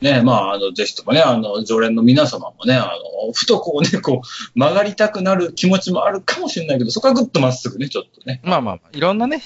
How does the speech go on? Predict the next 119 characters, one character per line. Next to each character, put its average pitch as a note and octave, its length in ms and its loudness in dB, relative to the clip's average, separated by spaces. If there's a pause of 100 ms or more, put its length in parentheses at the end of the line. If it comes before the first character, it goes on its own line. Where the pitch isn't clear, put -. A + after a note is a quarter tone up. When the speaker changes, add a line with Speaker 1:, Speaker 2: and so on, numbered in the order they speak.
(140)
Speaker 1:
あ B2+ 120 0
の、 A#2+ 120 0
Speaker 2:
え - 20 2
え。 A2 40 0
Speaker 1:
衝 B2+ 200 0
動 A#2+ 200 0
あ D#3 60 2
る B2 80 -6
と A2 100 -8
思 C3+ 140 -2
い - 20 -4
ま E3 140 -2
す - 80 -16
け G#2+ 100 -6
ど、 - 100 -12
や A2+ 100 -2
っ - 60 -8
ぱ D3+ 140 2
り - 60 -2
ね、 G#2+ 80 -4
Speaker 2:
は G#2 60 -6
い。 - 60 -20 (380)
Speaker 1:
あ A2+ 140 -2
の、 G#2+ 540 2 (180)
人 C#3 200 -2
生 G#2+ 180 -2
が F#2+ 100 -2
大 A2+ 120 2
き - 100 -8
く F#2+ 120 -10
変 A#2 100 0
わ C#3 60 2
っ - 40 -8
て D#3 100 -4
し D#3 100 -2
ま D#3+ 120 -2
い D#3 40 -6
ま E3 140 -2
す - 100 -14
の F2+ 100 -10
で。 - 100 -20 (280)
Speaker 2:
そ - 140 0
う - 20 -4
で - 80 -10
す - 100 -12
ね。 A3 160 2
Speaker 1:
ま A3 80 2
あ、 - 40 0
ぐ F2 60 0 (100)
っ - 40 -8
と B2+ 100 -4
こ - 140 -4
ら C3+ 120 0
え A#2 60 -4
て G2+ 120 -14
い F#2 80 -14
た F2+ 140 -10
だ E2 100 -10
い F#2 60 -18
て - 140 -20
で E2+ 140 -18
す - 160 -20
ね。 - 80 -6
Speaker 2:
え - 0 -
え。 - 280 -12
ま E2+ 80 -12
あ - 20 -14
ね、 C#3 100 -2
あ D3 40 2
の、 D#3+ 60 2
Speaker 1:
逆 G3+ 140 0 (180)
に G#3+ 80 -2
ね、 B2 140 -2
あ D3 140 -2
の、 D#3 140 -4
身 D#3+ 180 0
内 B3 180 -2
が A#3 80 2
や G#3 100 2
っ - 80 -6
た G#3+ 100 0
っ G3 40 -4
て D3 80 -6
こ C3 60 -2
と A#2+ 80 -4
も A2 100 2
あ G#2+ 40 2
り A#2+ 60 -2
ま A#2+ 100 0
し - 80 -4
た E2+ 100 -8
ん E2+ 60 -20
で - 80 -12
ね、 F#2+ 180 -10
こ - 300 -8
う。 A#2+ 40 -4
Speaker 2:
あ - 380 -2 (240)
あ。 G3+ 60 0
Speaker 1:
<laughs> - 540 -8
い D#3 40 2
や、 D3+ 60 6
う D#3 100 2
ち A#3 120 -4
の A3+ 100 6
学 G3+ 180 2
校 G3+ 100 4
じ F3+ 60 4
ゃ F3 40 4
な E3 60 4
か C#3+ 80 2
っ A#2+ 60 -2
た G#2 100 -8
で G2 80 -10
す - 100 -20
け G#2 100 -12
ど、 B2+ 180 2 (320)
Speaker 2:
あ B2 60 4
あ。 A#2 280 4
Speaker 1:
某、 C3+ 120 -2